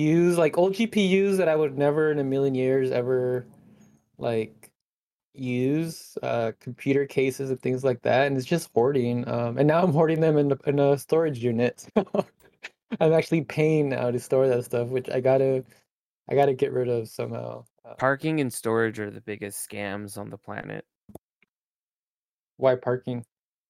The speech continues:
Speaker 2: Oh, well, I, I, I just hate paying for parking. Like, you go to
Speaker 1: Stor-, storage
Speaker 2: Like
Speaker 1: is, I don't think, a scam, though. I think, um, like me, like, I have a really small house, so I need it. I don't, I don't really see it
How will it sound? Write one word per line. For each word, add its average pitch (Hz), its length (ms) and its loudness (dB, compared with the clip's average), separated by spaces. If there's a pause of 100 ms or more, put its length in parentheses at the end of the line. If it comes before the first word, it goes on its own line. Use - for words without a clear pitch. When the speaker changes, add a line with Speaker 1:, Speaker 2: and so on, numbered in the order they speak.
(920)
Speaker 2:
Oh, 147 140 4
well, 131 180 0
I, 123 120 2
I, 135 280 2
I 131 80 2
just - 500 -8 (920)
hate - 360 -12 (340)
paying 95 240 -12
for - 120 -14
parking. - 580 -10 (920)
Like, 107 200 -4
you 110 100 -8
go 113 100 0
to 170 80 2
Speaker 1:
Stor-, 208 240 0 (800)
storage 226 420 2
Speaker 2:
Like - 20 2
Speaker 1:
is, 196 140 2
I 190 40 2
don't 180 180 2
think, 180 120 0
a 151 40 0
scam, 135 400 -2
though. 120 200 0
I 131 180 -2
think, 160 340 -4
um, 120 560 -2 (1000)
like 156 140 2
me, 185 380 2
like, 131 160 0
I 139 140 4
have 160 180 2
a 120 100 -4
really 127 220 -2
small 123 320 -2
house, 117 340 -6
so 120 300 -8
I 120 80 0
need 113 240 -6
it. 135 220 -6 (280)
I 120 100 -2
don't, 135 200 -4
I 131 60 -2
don't 147 100 0
really 156 160 0
see 107 60 2
it - 20 2